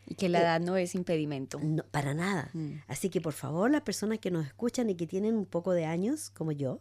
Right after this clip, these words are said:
Speaker 2: <laughs> que no se
Speaker 1: <laughs> Vamos.
Speaker 2: detengan a pensar en la edad. Sigan adelante.
Speaker 1: Totalmente.
Speaker 2: Busquen su ideal y llévenlo a cabo. Porque la vida es muy corta y al final, en el momento que tenemos que partir,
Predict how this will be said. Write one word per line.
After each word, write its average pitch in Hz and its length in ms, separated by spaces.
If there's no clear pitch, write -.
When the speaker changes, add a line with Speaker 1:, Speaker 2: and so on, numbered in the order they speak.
Speaker 2:
<laughs> - 1300
que 220 180
no 285 240
se 196 380
Speaker 1:
<laughs> 170 60
Vamos. 175 180
Speaker 2:
detengan 320 680
a 175 140
pensar 160 560
en 302 100
la 220 100
edad. 147 280
Sigan 277 420
adelante. 170 520
Speaker 1:
Totalmente. 254 580
Speaker 2:
Busquen 277 160
su 233 460
ideal 185 520
y 190 240
llévenlo 320 340
a 185 80
cabo. 262 420
Porque 226 420
la 240 100
vida 330 160
es 320 60
muy 262 140
corta 277 460
y 220 200
al 208 100
final, 277 280
en 254 80
el 220 180
momento 240 380
que 269 100
tenemos 247 320
que 240 100
partir, 226 400